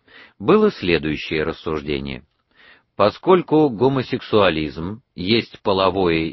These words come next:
извращение, гей-парад проводить не нужно, дабы не пропагандировать половые извращения. Как вам такая странная логика? Да, гомосексуализм —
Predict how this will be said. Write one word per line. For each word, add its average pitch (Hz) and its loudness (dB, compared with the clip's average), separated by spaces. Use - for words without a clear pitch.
извращение, 80 -4
гей-парад 92 0
проводить 82 0
не 73 -8
нужно, 147 -2
дабы 98 0
не 98 -4
пропагандировать 87 -2
половые 98 0
извращения. 80 -6
Как 101 -2
вам 90 -4
такая 82 -2
странная 78 -4
логика? 73 -8
Да, 110 2
гомосексуализм — 87 -2